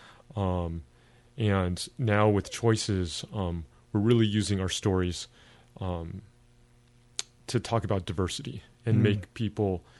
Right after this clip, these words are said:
Speaker 1: feel, um, you know,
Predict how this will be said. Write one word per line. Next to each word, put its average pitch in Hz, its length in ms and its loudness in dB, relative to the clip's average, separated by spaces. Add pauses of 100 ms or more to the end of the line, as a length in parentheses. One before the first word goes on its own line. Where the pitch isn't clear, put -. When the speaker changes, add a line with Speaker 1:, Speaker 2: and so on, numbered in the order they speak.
(160)
Speaker 1:
feel, 104 320 2 (580)
um, 87 420 -6 (840)
you 110 100 -2
know, 85 160 -2